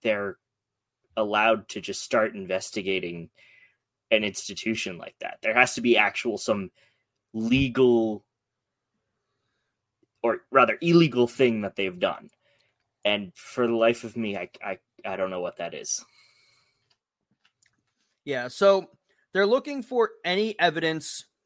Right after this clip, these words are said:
Speaker 2: that, I pulled up the press release. Per the Attorney General's office, they're looking for any evidence that the committee, uh, da-da, anti-competitive conduct. So they're looking for something that was involved in anti-competitive conduct.
Speaker 1: Okay.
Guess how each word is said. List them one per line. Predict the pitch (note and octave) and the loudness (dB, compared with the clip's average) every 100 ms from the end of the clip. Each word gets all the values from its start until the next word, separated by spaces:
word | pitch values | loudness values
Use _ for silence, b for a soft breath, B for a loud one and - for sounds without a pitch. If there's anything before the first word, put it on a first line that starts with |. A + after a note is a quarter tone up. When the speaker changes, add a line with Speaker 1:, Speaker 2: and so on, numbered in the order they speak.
| _ | _
Speaker 2:
that, | C3+ B2+ | -4 2
I | D3 | 2
pulled | C3+ C#3+ | 2 0
up | B2 | 0
the | G#2+ | -4
press | - G2 F#2+ | -12 -14 -14
release. | G2 G#2+ - _ _ _ _ _ _ _ _ | -16 -16 -20 _ _ _ _ _ _ _ _
Per | G3+ G#3+ G#3+ | 8 8 8
the | G3+ | 2
Attorney | - E3+ C3+ | 0 -2 -2
General's | C3 B2 | -2 -2
office, | B2 A#2 | -2 -2
they're | E3 | 0
looking | F#3+ G3 G3+ | 0 0 -4
for | F#3 - | -6 -4
any | D3+ D#3+ F3+ | -2 -2 0
evidence | C#3+ C#3+ C#3 C3+ C3 - - - _ _ _ - | 2 2 2 0 -4 -10 -12 -18 _ _ _ -4
that | B2+ B2 - | 0 0 -2
the | C3 | -8
committee, | A#2 C3 C3+ C3+ C3 B2+ - _ _ _ _ _ _ _ _ _ _ _ - A#2 | -6 0 0 2 -2 -4 -6 _ _ _ _ _ _ _ _ _ _ _ -10 -4
uh, | G#2+ G#2+ G#2+ | 0 0 -2
da-da, | A2 C#3 D3+ C3+ C#3 _ _ _ _ _ _ _ _ _ _ _ _ _ _ E3+ | 0 4 6 4 2 _ _ _ _ _ _ _ _ _ _ _ _ _ _ 2
anti-competitive | F#3 F#3+ F#3+ E3 C#3+ D3 C#3 B2+ A2 | 2 6 6 6 2 2 2 -2 -6
conduct. | A2+ F#2+ - _ - - _ | -12 -14 -18 _ -20 -20 _
So | - C#3 | -8 -2
they're | C3+ D3 | 2 4
looking | E3+ | 4
for | E3 | 0
something | F3+ D3+ D3+ | 0 0 0
that | C#3 B2+ - | 0 0 -4
was | C3 | -8
involved | C3 B2 B2+ B2 | -4 0 0 0
in | |
anti-competitive | A#2+ A#2 A2 B2 A#2 | -6 -8 -8 -6 -4
conduct. | C#3+ D#3+ D#3+ D#3+ D3 | 4 6 6 4 4
Speaker 1:
Okay. | D3+ | -2